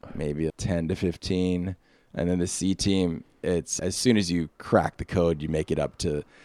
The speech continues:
C is for anybody that's trying it. So it's like, we have a lot of people that try it, and then they just give up. But we all have been at that point. We've all struggled. And if you just put in the time, and you believe in yourself, and you can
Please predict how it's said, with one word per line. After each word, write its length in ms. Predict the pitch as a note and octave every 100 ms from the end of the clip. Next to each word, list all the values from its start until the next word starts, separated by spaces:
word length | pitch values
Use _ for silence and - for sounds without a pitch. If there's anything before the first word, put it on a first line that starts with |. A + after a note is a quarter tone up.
| -
C 260 | - D3+ D3+
is 80 | A#2
for 120 | -
anybody 380 | B2+ C3 A#2+ G#2+
that's 160 | F#2 -
trying 320 | G2+ E2 C#2+
it. 180 | C2 - _ - -
So 300 | - A#2+ A#2
it's 220 | F#2 G2
like, 320 | G#2 F2+ - - _ _ _ - - -
we 120 | - G#2
have 100 | F2+
a 40 |
lot 260 | G#2 A#2 B2+
of 60 |
people 240 | B2+ B2 C3
that 240 | A2+ -
try 500 | - - A#2+ A2 A2+
it, 280 | A#2 G2 - _ -
and 180 | G#2+ G2+
then 120 | G2
they 100 | F#2
just 220 | E2+ -
give 200 | D#2+ C#2
up. 280 | D#2 C#2+ - _ _ - - _ - -
But 260 | A#2 G#2 _ -
we 340 | G#2 A#2+ C3 -
all 340 | A#2+ A#2+ C#3
have 180 | A#2+ F#2
been 120 | G#2+
at 120 | B2+
that 180 | F#2 C#2
point. 340 | - A#1+ G1+ - _ _ -
We've 260 | A2+ G#2+ G2+
all 260 | G2+ A2 A2+
struggled. 760 | - - G2 F#2+ F#2 C#2+ C#2 - -
And 140 | F#2
if 160 | F2 G#2
you 100 | G2+
just 240 | A2 - _ _ _ _ _ _
put 140 | A#2+ A#2+
in 40 |
the 60 | C#3+
time, 680 | D3 C3+ A2 A2 D3 D3 - _ _ _ _
and 80 | -
you 40 | D#2
believe 380 | F#2 A2 A#2+
in 60 | A#2+
yourself, 460 | G#2 G2 F#2+ F#2+ -
and 120 | G2
you 80 | G2
can 140 | G2+